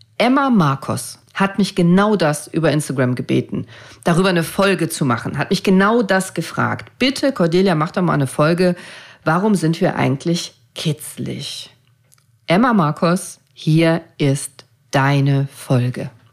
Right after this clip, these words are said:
Die ist für dich. Und noch eine Hörerin will ich grüßen. Und ich glaube, die kriegt jetzt einen Herzinfarkt. Also ich hoffe nicht, um Gottes Willen. Ich hoffe, die freut sich einfach nur, Petra. Liebe Petra Syring.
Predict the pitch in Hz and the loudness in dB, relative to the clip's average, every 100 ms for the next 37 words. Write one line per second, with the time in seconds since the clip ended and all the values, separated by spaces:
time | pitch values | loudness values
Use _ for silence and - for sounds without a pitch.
0 | _ _ - 147 151 131 127 - - _ | _ _ -6 -4 -2 -2 -4 -10 -20 _
1 | - - 190 180 117 - - - - - | -16 -2 0 0 -2 -6 -18 -20 -20 -20
2 | - _ 240 240 202 254 - - _ _ | -20 _ 2 2 2 0 -4 -14 _ _
3 | _ _ - 175 190 - 139 139 120 117 | _ _ 0 0 2 0 0 2 0 0
4 | 123 117 113 113 - 123 127 - - - | -2 -2 -4 -6 -8 -10 -10 -10 -14 -18
5 | _ - - - 160 - 180 196 202 175 | _ -20 -20 -2 -2 0 0 2 0 -2
6 | - 170 - 185 - 185 160 143 123 113 | -2 -4 -2 -2 -2 -2 0 -2 -6 -8
7 | - 127 165 - 147 190 240 226 277 - | -4 -2 -2 -2 0 0 2 2 2 0
8 | - - 156 202 165 - 208 147 120 139 | -8 -4 0 0 -2 -2 -2 0 -2 -4
9 | 131 127 - 202 339 - 147 - 139 135 | -4 -6 0 0 0 -2 -4 -2 -2 -2
10 | 127 156 143 139 - 143 - 135 131 - | -4 0 0 -2 -2 -2 -2 -2 -2 -4
11 | - - - - - - 160 208 247 254 | -14 -20 -18 -20 -14 -4 0 2 4 2
12 | 240 240 254 - _ - 202 208 202 196 | 2 0 -4 -8 _ -6 -2 -2 -2 0
13 | 180 175 185 190 _ _ - 247 226 139 | 2 2 0 -6 _ _ -4 2 2 2
14 | 131 139 | 0 -2